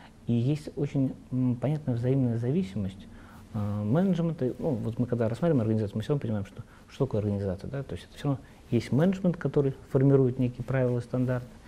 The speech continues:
и есть все со-, все, все, все, все сотрудники, ну, которые, ну, как бы там в той или иной степени управляются. Да, то есть сейчас, а, этот баланс смещается очень сильно. И сейчас появляется, что,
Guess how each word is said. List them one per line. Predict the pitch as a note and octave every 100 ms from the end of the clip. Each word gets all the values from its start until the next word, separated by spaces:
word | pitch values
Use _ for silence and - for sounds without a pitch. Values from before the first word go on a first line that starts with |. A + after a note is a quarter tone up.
| - - -
и | F#3+
есть | C3 C#3+
все | - B2+
со-, | B2
все, | A#2+ C3
все, | B2 D3 B2+
все, | - C#3+
все | - D3
сотрудники, | C#3 C#3 B3+ A3 -
ну, | B2+ F#3+
которые, | B2+ D3 B2+ G#2
ну, | C3+
как | - C3
бы | G2+
там | A2 -
в |
той | - C3+
или |
иной | B2
степени | A2+ C3+ - - - - - - -
управляются. | A2 A2+ G#2+ A2 G2 - - - - - - - - - -
Да, | D#3 C#3+
то | B2+
есть |
сейчас, | - F#3+ F#3+ - - - -
а, | C#3
этот | E3 D3+ C3+
баланс | D3+ C#3+
смещается | - C3+ - D#3+ A2 -
очень | B2+
сильно. | B2+ A2 F#2+ A2+ - - - - -
И |
сейчас | - C3+
появляется, | - B2 B2+ C3+ C3 A#2
что, | - -